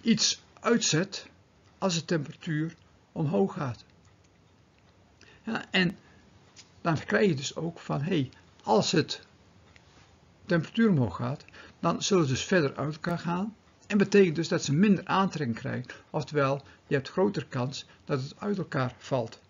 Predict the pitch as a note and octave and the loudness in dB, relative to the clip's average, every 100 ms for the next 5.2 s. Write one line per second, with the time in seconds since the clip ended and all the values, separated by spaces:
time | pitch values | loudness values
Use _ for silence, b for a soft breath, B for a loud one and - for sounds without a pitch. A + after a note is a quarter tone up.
0 | _ b b _ _ _ _ _ _ _ | _ b b _ _ _ _ _ _ _
1 | _ _ _ - - F3+ - E3 G3 F#3+ | _ _ _ -20 -4 -2 -2 -2 -2 0
2 | D3 B2 A2+ D3+ - - - _ _ G#3 | 0 0 -2 -6 -6 -8 -12 _ _ -4
3 | A3+ E3 C3+ D3 - D3+ - C3 C3 C3+ | -2 -2 0 0 0 -4 -6 -6 -6 -4
4 | - F3 F#3 G3+ G3+ - _ _ _ _ | -2 -2 0 -2 -4 -20 _ _ _ _
5 | D#3 | -4